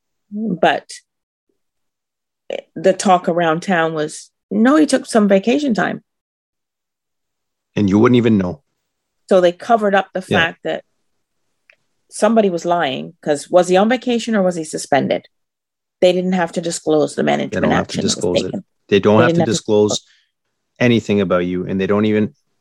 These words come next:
Speaker 2: they're not even willing to give you the actual video to substantiate and support your case.
Speaker 1: Right.
Speaker 2: That, that's unbelievable, honestly, just even listening to that. Um,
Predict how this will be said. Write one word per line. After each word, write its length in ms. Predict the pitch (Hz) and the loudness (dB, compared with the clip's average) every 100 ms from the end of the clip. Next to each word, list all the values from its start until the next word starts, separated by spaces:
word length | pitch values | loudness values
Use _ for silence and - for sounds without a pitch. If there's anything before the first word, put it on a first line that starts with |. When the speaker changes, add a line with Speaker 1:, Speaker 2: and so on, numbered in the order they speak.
| _ - | _ -8
Speaker 2:
they're 120 | 113 | -4
not 200 | 104 104 | -2 0
even 220 | 104 101 | 0 0
willing 200 | 95 95 | 0 -2
to 100 | 98 | -4
give 160 | 92 95 | -6 -4
you 80 | 92 | -4
the 220 | 95 95 | -4 -2
actual 340 | 98 92 98 | -4 -2 -4
video 520 | 90 101 95 92 92 _ _ _ | 0 0 2 0 -2 _ _ _
to 100 | - | -4
substantiate 600 | 107 - 101 98 - 92 | -4 -2 0 0 0 0
and 140 | 101 | -2
support 400 | - - 92 95 | -6 -6 -6 -4
your 60 | - | -6
case. 440 | - - - - - _ _ _ _ - | -8 -14 -10 -12 -14 _ _ _ _ -14
Speaker 1:
Right. 240 | 170 151 | -4 0
Speaker 2:
That, 280 | 120 110 - _ _ _ | 2 2 0 _ _ _
that's 240 | 107 104 | -2 0
unbelievable, 560 | 113 104 101 98 92 95 | 0 2 0 -2 -6 -8
honestly, 380 | 98 98 95 95 | -4 -2 -2 -6
just 260 | 95 - 101 | -10 -8 -4
even 200 | 98 98 | -2 -2
listening 280 | 92 98 | -2 -4
to 100 | 90 | -4
that. 240 | 95 92 - _ _ _ _ _ | -2 -2 -4 _ _ _ _ _
Um, 580 | 120 110 107 104 95 - | -2 0 2 0 -2 -6